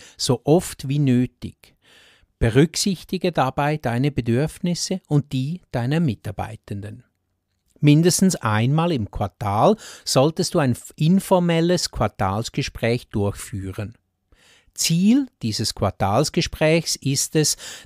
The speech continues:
deine Mitarbeitenden zu Spitzenspielern zu coachen. Mehr Informationen dazu findest du im Buch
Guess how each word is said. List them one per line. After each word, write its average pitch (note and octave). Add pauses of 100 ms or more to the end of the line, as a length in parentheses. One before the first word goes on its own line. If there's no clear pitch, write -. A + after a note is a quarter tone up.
deine G#2
Mitarbeitenden D#3
zu A2+
Spitzenspielern A#2+
zu -
coachen. - (920)
Mehr G#3
Informationen A2
dazu C#3 (280)
findest G#3
du G3+
im E3
Buch F3+